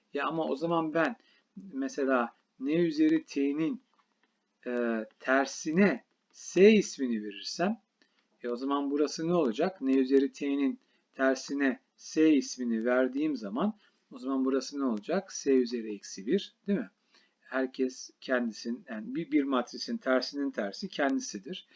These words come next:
S üzeri eksi bir, A çarpı,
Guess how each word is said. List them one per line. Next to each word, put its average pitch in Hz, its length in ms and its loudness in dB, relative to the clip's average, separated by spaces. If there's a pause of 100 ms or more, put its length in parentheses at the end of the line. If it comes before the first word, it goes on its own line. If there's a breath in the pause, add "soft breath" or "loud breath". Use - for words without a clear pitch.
(280 soft breath)
S - 220 0
üzeri 131 400 6
eksi 117 300 -6
bir, 208 240 6 (380 soft breath)
A 147 280 8
çarpı, 170 580 0